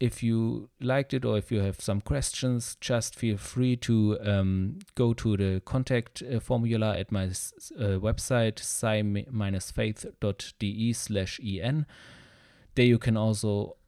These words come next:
uh, ask other questions. You can, if you ha-, have something which you want to have in this podcast, you can just ask it, and then I will try to do so. Um,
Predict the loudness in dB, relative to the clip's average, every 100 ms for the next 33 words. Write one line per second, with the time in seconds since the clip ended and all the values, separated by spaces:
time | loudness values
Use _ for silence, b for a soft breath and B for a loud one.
0 | -8 -6 -4 -6 -6 -6 -2 -2 2 2
1 | 2 -2 -2 0 0 -2 -4 -6 -4 -2
2 | -2 0 0 -2 -6 -2 0 0 -2 -6
3 | -4 -4 -2 -2 0 0 0 0 -2 -4
4 | -4 -2 -2 0 0 -2 -4 -2 0 0
5 | -2 -4 -4 -4 0 -2 0 -4 -4 -2
6 | -6 -4 -4 -4 -4 -6 -8 -8 -8 -6
7 | -4 -4 -2 -2 -2 -2 -4 -4 -2 -2
8 | -2 -4 -2 -2 -2 -2 -2 -4 B B
9 | B B B B B _ 0 0 4 4
10 | 4 2 -2 -8 -2 0 2 0 -2